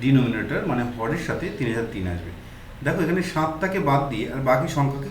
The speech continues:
গুণ করে দেবো। তিন তেরো ঊনচল্লিশ আর এগারো, ঊনচল্লিশ আর এগারোর গুণফল কত বের করবো? নয় এগারো নিরানব্বই নয়, এইগুলো ডাইরেক্ট করলেই হয়। নয় এগারো নিরানব্বই নয়, হাতে থাকে নয়,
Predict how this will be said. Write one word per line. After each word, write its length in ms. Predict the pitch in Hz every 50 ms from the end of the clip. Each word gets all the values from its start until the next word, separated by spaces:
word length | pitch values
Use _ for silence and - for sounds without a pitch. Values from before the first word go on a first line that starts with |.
| - 139
গুণ 120 | 127 113 101 95
করে 140 | 95 92 90
দেবো। 140 | 90 90 87 87 - - - - - - - - -
তিন 120 | 165 170 170 165
তেরো 140 | 165 170 165 156
ঊনচল্লিশ 420 | 143 143 139 139 170 185 196 190 185 165
আর 60 | 113 98 90
এগারো, 200 | 87 85 - - - - - - - - -
ঊনচল্লিশ 380 | 147 156 156 - 160 160 156 165 170 156
আর 60 | 151 139
এগারোর 220 | 139 147 151 156 147 139
গুণফল 300 | 139 139 139 - 165 147 - 139
কত 140 | 135 139 202 - - - - - - - - - - - - - - - - 139
বের 120 | 139 147 139 135
করবো? 200 | 139 135 131 139 135 - - - 139 127
নয় 120 | 131 135 131
এগারো 160 | 127 131 135 135 135 135
নিরানব্বই 460 | 131 131 127 127 127 127 127 135 135 127 123
নয়, 120 | 131 170 208 190
এইগুলো 200 | 185 185 185 185 170 151
ডাইরেক্ট 260 | 139 131 135 135 139 139
করলেই 220 | 135 131 139 143 135
হয়। 100 | 131 127 127
নয় 100 | 123 120
এগারো 160 | 120 120 120 120 120 120
নিরানব্বই 380 | 117 113 117 120 117 120 113 117 117
নয়, 120 | 117 117 117 - 139
হাতে 140 | - 113 113 117
থাকে 160 | 113 110 117 110 107
নয়, 140 | 110 135